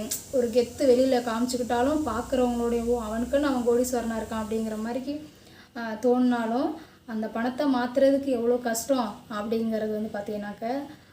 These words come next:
அந்த இடத்துல இருந்து கஷ்டப்படுறவங்களுக்கு மட்டும்தான் வந்து தெரியும். இது வந்துட்டு என்னுடைய அனுபவத்துல வந்து நான் சொல்றேன். ஆ, ஒரு சிலவங்க பணக்காரவங்க கூட எவ்வளோ கஷ்டப்பட்டிருக்காங்க,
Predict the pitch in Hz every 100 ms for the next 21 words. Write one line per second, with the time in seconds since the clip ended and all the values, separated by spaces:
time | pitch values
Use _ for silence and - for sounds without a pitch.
0 | - - 208 220 220 233 247 294 254 254
1 | 269 226 240 247 233 220 220 214 220 208
2 | 202 233 240 247 233 220 214 208 208 233
3 | 254 208 220 220 262 226 214 214 208 208
4 | 208 202 226 247 262 269 262 233 233 220
5 | 220 214 214 247 302 - - - - -
6 | 240 233 226 233 269 277 277 277 254 233
7 | 247 269 262 254 254 247 262 262 247 233
8 | 226 220 214 214 214 214 214 - _ _
9 | _ _ - 240 262 254 240 - 247 220
10 | 247 240 233 226 233